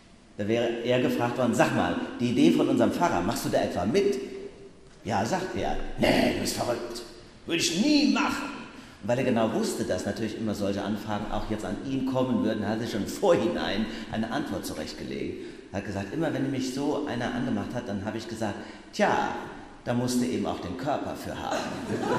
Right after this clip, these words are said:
Das ist Selbstbewusstsein. Mit über achtzig. Aber mir wurde durch diese Aktionen, diese Ausstellung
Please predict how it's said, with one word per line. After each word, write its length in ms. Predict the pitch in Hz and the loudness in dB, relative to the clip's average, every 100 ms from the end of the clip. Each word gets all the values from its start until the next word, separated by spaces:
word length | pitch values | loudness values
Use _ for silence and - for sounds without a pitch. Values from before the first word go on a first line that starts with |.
| - - - - - - - - - - - - - - - - - - - 190 - - - 147 | 2 2 2 2 0 0 -2 -2 -4 -6 -8 -8 -10 -10 -12 -12 -12 -12 -12 -10 -10 -10 -6 0
Das 200 | 170 202 | 2 2
ist 100 | 170 | 2
Selbstbewusstsein. 840 | 175 160 - 123 101 - - - 82 - 85 - - - - - - - - - - - - - - - - - - 113 | 6 6 6 2 0 -2 -2 -4 -6 -6 -8 -8 -10 -10 -10 -10 -10 -10 -12 -12 -12 -12 -12 -12 -12 -14 -14 -16 -10 -6
Mit 260 | 110 - | -4 -2
über 260 | 175 165 147 | 2 6 6
achtzig. 440 | 117 - - - - - - - - - 285 - - 254 - - - - - - - - - - - - | 6 4 -2 -6 -8 -10 -14 -16 -16 -16 -14 -14 -16 -16 -16 -18 -20 -20 -20 -20 -18 -18 -18 -18 -18 -2
Aber 160 | 127 156 | 4 6
mir 180 | 185 190 | 8 8
wurde 240 | 202 220 | 10 8
durch 240 | 196 170 - | 8 6 6
diese 200 | 180 180 | 4 6
Aktionen, 540 | - 139 - 180 208 180 | 6 4 6 8 8 6
diese 220 | 151 160 | 4 6
Ausstellung 640 | 143 190 - 170 180 196 | 6 6 6 6 6 4